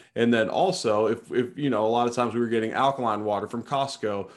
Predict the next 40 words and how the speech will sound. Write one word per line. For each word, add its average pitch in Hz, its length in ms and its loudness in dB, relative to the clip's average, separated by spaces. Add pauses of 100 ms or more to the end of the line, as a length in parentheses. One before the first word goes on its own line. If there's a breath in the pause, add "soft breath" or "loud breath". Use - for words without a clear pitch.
(200 loud breath)
Well, 110 160 2
that 135 180 4
was 127 120 -2
stripped - 380 -2
of 101 100 -2
its 95 160 -8
minerals, 120 520 0
which 107 160 -6
I 104 100 0
didn't 101 200 -4
realize. 101 580 -4 (320 loud breath)
And 107 120 -6
so 117 140 0
they 120 220 4
suggested 113 760 -2
a 101 60 -2
few 139 220 -2
different 110 340 -2
brands, 107 500 -4 (300 loud breath)
um, 98 480 0
one 113 160 0
of 101 80 -6
which 104 200 0
I 104 60 -2
have 101 260 -2 (220)
with 120 280 -2
me 123 80 2
right 113 300 2
now, 107 500 2 (240 loud breath)
um, 101 480 0
that 113 220 2
I 113 80 4
think 214 260 2
has 123 160 0
made 120 180 4
a 104 60 0
difference 104 500 -4
for 113 160 -8
me 107 140 -4
personally. 117 520 -2